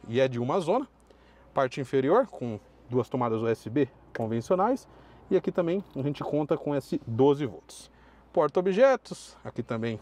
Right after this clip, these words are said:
porta-copos, botão do Econ, modo econômico, né? Câmbio também continua sendo automático C V T com simulação de sete velocidades, tem pedal shifts aqui pra troca de marcha.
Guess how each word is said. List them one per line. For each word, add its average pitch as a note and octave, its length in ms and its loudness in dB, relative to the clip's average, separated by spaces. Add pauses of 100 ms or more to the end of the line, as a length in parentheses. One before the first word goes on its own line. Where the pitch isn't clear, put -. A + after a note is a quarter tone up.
(100)
porta-copos, G3 1000 0 (460)
botão B2 420 -2 (120)
do A#2 300 -4
Econ, A3 360 -2 (120)
modo A#2 360 -4 (120)
econômico, F#3+ 640 -2
né? D#3+ 140 -4 (560)
Câmbio F3 240 2
também D#3 220 -2
continua D3 380 -2
sendo C#3+ 320 -4 (180)
automático D3+ 640 2
C - 260 4
V F3+ 120 2
T G3 220 0 (280)
com D#3+ 140 0
simulação D#3+ 560 -2
de C3+ 60 -8
sete C3+ 280 -4
velocidades, D3 760 0
tem C#3+ 240 -4 (260)
pedal C3 280 -2
shifts - 380 -6
aqui B2 200 -8 (580)
pra A#2+ 180 -2
troca A#2 280 -4
de A2+ 120 -8
marcha. F3+ 500 -2